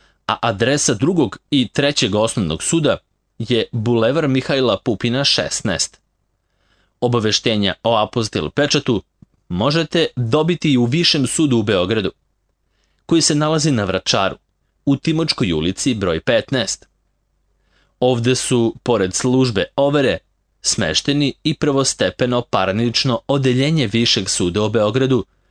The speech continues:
i drugostepeno građansko odeljenje Višeg suda. Za naše klijente sa teritorije Voždovca bitno je naglasiti da je za ovu beogradsku opštinu nadležan Drugi osnovni sud.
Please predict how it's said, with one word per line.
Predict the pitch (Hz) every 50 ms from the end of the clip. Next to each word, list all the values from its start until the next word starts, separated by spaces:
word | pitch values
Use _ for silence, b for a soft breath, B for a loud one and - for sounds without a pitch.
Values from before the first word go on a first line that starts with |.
| _ _ _ _ _ -
i | 143 143 143 143
drugostepeno | 135 127 139 147 143 147 143 - - 165 156 - - 175 165 151 123
građansko | 120 131 147 147 156 151 151 127 117 - - - 135 123 - -
odeljenje | 127 120 120 107 104 101 95 95 90 87
Višeg | 101 135 135 - - 104 -
suda. | - - 104 90 80 73 - _ _ _ _ _ _ _ _ _ _ _ _ _ _ _ _ _ _ _ _ _ -
Za | - 98 92 92 95 85 87
naše | 87 90 101 110 113 123 - - 143
klijente | 127 - 147 147 170 170 160 151 - - 127
sa | 117 - - 113 107
teritorije | - - - 107 104 98 - 110 107 113 117 117 117
Voždovca | 120 127 120 120 117 131 131 127 - - 92 - - _ _ _ _ _ _ _ _ -
bitno | 101 101 98 113 151 147 - 175 170
je | 165 151
naglasiti | 151 156 147 123 113 95 95 87 98 - - 127 104 - 98 - _ _ _ _ _ _ _ _ -
da | 117 117 117
je | 120 117 113
za | 107 98 104 92
ovu | 87 104 127 143 156 156
beogradsku | 131 123 107 87 92 95 113 113 110 - - - - 82 64
opštinu | 85 104 - - 170 151 131 95 - _ _ _ _ _ _ _ - 107
nadležan | 110 113 107 101 101 104 117 135 156 156 147 151 120 95 85
Drugi | 95 127 160 175 160 147 165 156 - _ -
osnovni | 113 110 107 - - 135 123 127 131 131
sud. | - - 123 92 71 62